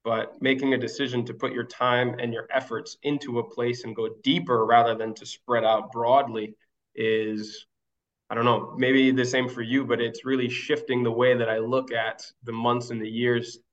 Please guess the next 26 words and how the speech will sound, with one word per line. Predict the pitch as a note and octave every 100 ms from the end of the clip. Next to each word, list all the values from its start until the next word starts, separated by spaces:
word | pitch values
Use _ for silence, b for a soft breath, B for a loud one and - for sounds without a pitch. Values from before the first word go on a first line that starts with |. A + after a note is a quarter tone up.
| -
to | -
come | - D3 D#3 A2+ G#2+ B B _
and | B2+ A#2+ A#2 A#2 A#2 A2+ - _
start | - - B2+ B2
adopting | B2 - B2 B2 B2+ B2
a | A#2+
mindset | A#2 A#2 A#2+ B2 - A#2 -
of | A2
being | A#2 A#2+ A2
a |
host | G#2 - D3 A3 -
rather | C3 B2 B2
than | B2
constantly | A2 C3+ B2 C3 -
being | C3 C3 B2+
a | G#2+
guest. | G#2+ C3 F3+ - D#3+
Is | -
that | A#2+ C#3
something | - E3+ G3+
that | D#3+
you've | D3 E3
also | E3 E3
experienced | E3 - F3 F3 F#3
so | F3+
far? | F3+ F#3